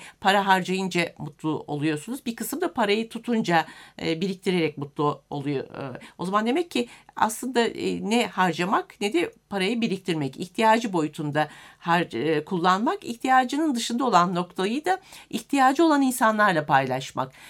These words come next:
Böyle bir durumda eğitim aldığınızda, e, cimrilik dediğimiz, e,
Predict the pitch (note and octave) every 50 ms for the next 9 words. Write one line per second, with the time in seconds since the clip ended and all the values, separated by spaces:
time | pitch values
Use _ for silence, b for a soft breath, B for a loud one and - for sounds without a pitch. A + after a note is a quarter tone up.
0 | B B B B E3+ F#3 C4 G4 G4+ G4 D#4+ D4 C#4+ B3+ A3+ B3 A3+ A3 A3+ A#3+
1 | - - G3 G3 F#3+ - E4 D#4 B3+ G3 E3 D3+ D#3 E3 D#3 D#3 D#3 D3+ D3 D3+
2 | - D#4 A#4 A#4+ B B B B B B B - - G3 - - - - F#2 -
3 | - - - - - F3 F3+ G#3 G3 F#3+ G3 B3 D4+ D4 - _ - F3+ F3 E3+
4 | E3 E3 D#3+ E3 F#3+ C#4+ E4+ E4+ -